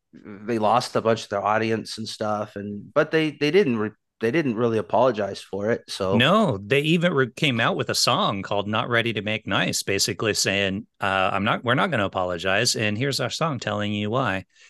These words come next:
Speaker 2: But it, it was funny because, you know, the, they were, their C Ds, pe-, I remember there were videos of, like, people piling their C Ds into a pile and then rolling over them with, like, a, one of those Crusher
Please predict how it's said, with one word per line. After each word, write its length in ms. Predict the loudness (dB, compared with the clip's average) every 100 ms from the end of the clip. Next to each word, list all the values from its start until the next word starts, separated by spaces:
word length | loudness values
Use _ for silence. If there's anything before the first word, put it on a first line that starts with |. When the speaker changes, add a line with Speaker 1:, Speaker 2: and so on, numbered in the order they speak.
| _ _ _ _
Speaker 2:
But 360 | 2 4 2 -2
it, 160 | -6 -2
it 100 | 2
was 160 | 2 2
funny 300 | 2 2 2
because, 600 | 0 0 0 2 0 -2 _ _ -6
you 120 | 0 2
know, 100 | 0
the, 260 | -2 -8 -10 -20 -16
they 260 | -6 -2 0
were, 300 | 0 -2 -4 -6
their 260 | -2 0
C 340 | 0 0 0 0
Ds, 380 | -2 -2 -2
pe-, 220 | -2 -4 0
I 60 | 0
remember 280 | 0 -2
there 120 | -2 -2
were 100 | 0
videos 460 | 0 2 2 0
of, 120 | -2 -4
like, 160 | -4
people 240 | -6 -6 -6
piling 500 | -2 0 0 -2 -2
their 80 |
C 260 | -2 -2 -2
Ds 260 | -2 -2 -2
into 260 | -4 -6
a 40 | -6
pile 400 | -2 0 0 -2
and 120 | -2
then 180 | -4 -4
rolling 380 | -2 0 0 -2
over 260 | -4 -4 -4
them 220 | -4 -4
with, 180 | -4 -6
like, 160 | -6
a, 280 | -6 -6 -6 -8
one 140 | -8
of 60 | -6
those 140 | -6
Crusher 560 | -6 -4 -4 -4 -10